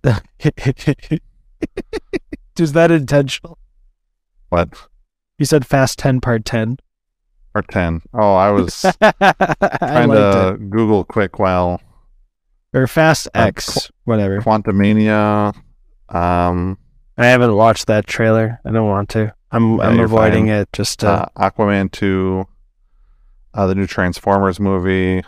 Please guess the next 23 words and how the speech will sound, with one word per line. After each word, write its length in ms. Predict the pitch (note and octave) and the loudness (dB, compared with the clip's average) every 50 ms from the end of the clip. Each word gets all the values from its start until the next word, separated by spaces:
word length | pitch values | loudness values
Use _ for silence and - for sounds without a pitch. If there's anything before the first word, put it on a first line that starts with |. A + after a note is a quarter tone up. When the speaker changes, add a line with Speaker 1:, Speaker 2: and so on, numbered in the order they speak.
| - - | -12 -12
Speaker 2:
the 80 | - G2+ | -8 -4
new 140 | F#2 F#2 F#2 | -2 0 0
Indiana 340 | F#2 F2 F2+ F2 F2+ F2 E2 | 0 0 0 0 0 -2 -2
Jones 460 | E2 F#2+ G2 G2 G2+ G2 F#2 - - | -2 0 0 0 0 -2 -4 -4 -4
movie, 520 | G2+ G2 F#2 E2+ F#2+ F#2 F2+ F2+ F2+ F#2 | -4 -2 -2 -2 -2 -2 0 0 0 -2
the 120 | F2+ E2+ E2+ | -2 -4 -4
new 120 | F2 E2+ | -8 -8
Creed 380 | D#2 - - A2+ G#2+ G2+ G2 F#2 | -8 -6 -4 -2 -2 -2 -2 -2
movie, 640 | F#2+ G2 F#2+ F#2+ F2+ F2 F#2+ F#2 F2+ F2+ F2+ F2+ F2 _ _ _ _ _ _ _ _ _ _ _ _ _ _ _ _ _ _ _ _ - - | -2 -2 0 -2 -2 -2 -2 -2 0 -2 -2 -4 -6 _ _ _ _ _ _ _ _ _ _ _ _ _ _ _ _ _ _ _ _ -16 -8
uh, 200 | - F2 E2+ E2 - - | -4 -4 -4 -4 -6 -6
new 180 | - G2+ F2+ E2+ | -6 -4 -4 -6
Teenage 360 | - - - G2+ F#2+ F2+ E2+ | -6 -4 -2 0 0 0 -2
Mutant 320 | F2+ F#2+ F2+ - F#2+ G2 F#2 | -2 -4 -2 -2 -2 -2 -2
Ninja 60 | F#2 | -4
Turtles 380 | - - G#2 F#2+ F#2 F2 - - | -2 -2 0 0 0 -2 -2 -4
movie, 480 | G2+ F#2 F2 F2+ F#2 F2+ F2+ F#2 F#2 G#2 - | -4 -4 -2 -2 -2 -2 -2 -2 -4 -6 -2
Galaxies 460 | - F#2+ F2+ F2+ F2+ - G2+ F2 - | 0 0 0 0 -2 -6 -8 -8 -8
three, 520 | - - F#2 F#2 F2+ F#2 F#2 F2+ F#2 F#2 F2 _ _ _ _ _ _ - | -8 -6 -6 -4 -4 -4 -2 -2 -4 -6 -6 _ _ _ _ _ _ -10
or 80 | G2+ F2+ | -8 -2
Guardians 360 | D#2+ G#2 G2+ G2+ F#2+ F2+ - | 2 2 4 4 2 0 -2
three, 160 | - G2 F2+ | -2 -2 -2
I'm 60 | F2+ E2+ | -2 -2
sorry. 340 | - F2+ F2+ F2+ G2 G2+ | 0 -2 -2 -2 -4 -8